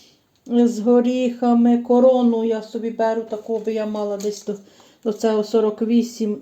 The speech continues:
сімдесят корона. Е, паприку я візьмела копчену, я до всього даю собі.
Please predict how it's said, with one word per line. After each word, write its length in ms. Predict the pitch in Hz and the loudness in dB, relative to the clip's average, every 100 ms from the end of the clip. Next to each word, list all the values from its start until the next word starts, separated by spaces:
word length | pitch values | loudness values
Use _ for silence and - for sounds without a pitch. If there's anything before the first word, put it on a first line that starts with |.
| - | -12
сімдесят 1080 | - 220 220 233 240 269 262 311 330 - - - - - _ _ _ | -8 -6 -4 0 0 0 -2 -4 -4 -10 -20 -20 -20 -20 _ _ _
корона. 1000 | - 302 302 302 311 311 302 311 311 302 302 - - _ _ _ _ _ _ _ _ _ _ | -4 0 0 2 2 2 2 2 2 0 -2 -18 -20 _ _ _ _ _ _ _ _ _ _
Е, 200 | 233 208 | -6 -6
паприку 1040 | 208 - 254 254 240 240 220 220 - 226 - - | -6 0 2 2 0 -2 -2 -4 -2 -4 -2 -6
я 260 | 226 226 | -4 -2
візьмела 400 | 220 220 233 226 | -4 -6 -4 -4
копчену, 520 | 214 233 220 - 226 | -4 -6 -6 -10 -10
я 100 | 220 | -8
до 100 | 214 | -8
всього 420 | 220 - 233 214 214 | -10 -4 -2 -2 -2
даю 440 | 202 208 220 247 | -2 -2 0 -2
собі. 500 | 254 269 240 269 285 | -2 -4 0 0 -2